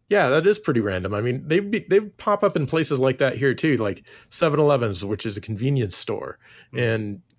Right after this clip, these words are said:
Speaker 1: places like that. They'd be, like, almost everywhere. Places would all, always have, like, one or two machines for, to make a little bit of extra money, I guess.
Speaker 2: So what was the first system you got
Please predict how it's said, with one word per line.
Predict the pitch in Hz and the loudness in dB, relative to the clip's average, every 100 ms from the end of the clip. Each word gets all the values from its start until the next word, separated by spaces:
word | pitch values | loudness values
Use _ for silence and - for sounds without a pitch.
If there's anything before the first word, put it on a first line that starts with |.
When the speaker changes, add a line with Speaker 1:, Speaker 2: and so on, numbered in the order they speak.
| - - _ | -20 -20 _
Speaker 1:
places | - 170 - 127 | -2 -2 0 0
like | 123 131 | 0 0
that. | 127 123 | 0 0
They'd | 120 | -2
be, | 120 127 | 0 2
like, | 117 107 - - | 2 0 -4 -8
almost | 127 127 110 | -4 -2 -2
everywhere. | 135 127 98 90 95 - - - _ _ - _ - - - | 0 2 2 0 -4 -8 -16 -20 _ _ -20 _ -20 -18 -8
Places | - 143 139 117 | -2 0 0 0
would | 117 | 2
all, | 127 131 | 2 0
always | - 123 131 113 | -2 0 0 0
have, | 120 110 | -2 0
like, | 98 - | -2 -4
one | 120 113 | -6 -4
or | 107 | -4
two | - 131 | -4 -6
machines | 117 - - 123 92 - - | -6 -6 -6 -6 -8 -12 -14
for, | - - - _ _ _ _ - | -10 -10 -12 _ _ _ _ -8
to | 117 | -6
make | 107 | -2
a | 117 | -2
little | 110 | 0
bit | 101 104 | 0 0
of | 104 | -2
extra | 101 - 101 | -4 -6 -4
money, | 110 104 | -2 -2
I | 90 | -4
guess. | 87 85 85 - _ _ | -6 -8 -10 -14 _ _
Speaker 2:
So | 214 | 0
what | 247 | 0
was | 208 | 0
the | |
first | 170 202 - | 0 0 0
system | 196 - 160 | 0 0 0
you | 156 | 2
got | 143 135 123 | 2 0 0